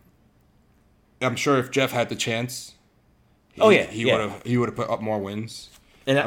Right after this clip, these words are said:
Speaker 1: mean
Speaker 2: I don't think it's, it's fair to discredit Tony and Jeff winning on the road courses they were given. They probably coulda won more.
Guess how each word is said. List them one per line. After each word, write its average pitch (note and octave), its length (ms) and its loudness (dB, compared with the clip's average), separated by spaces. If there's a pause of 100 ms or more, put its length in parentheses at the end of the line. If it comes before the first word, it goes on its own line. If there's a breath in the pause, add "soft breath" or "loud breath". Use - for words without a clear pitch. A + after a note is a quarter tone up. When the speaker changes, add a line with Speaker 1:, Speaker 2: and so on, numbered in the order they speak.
Speaker 1:
mean C#3+ 100 4
Speaker 2:
I C#3 60 0
don't D3 180 2
think C#3 160 -2
it's, - 320 -6
it's - 160 -6
fair B2+ 220 2
to G2 60 -4
discredit A2+ 460 -4
Tony A2+ 360 -2
and G2 80 -4
Jeff C3+ 440 0
winning A2 380 2
on G#2 100 0
the G2+ 80 -2
road A2+ 200 0
courses G#2 380 -4
they G#2 140 -2
were F#2 200 -4 (180)
given. - 280 -2 (2000 soft breath)
They C3 140 6
probably D#3+ 280 4
coulda D3+ 160 2
won G#2+ 120 2
more. D#2 220 -10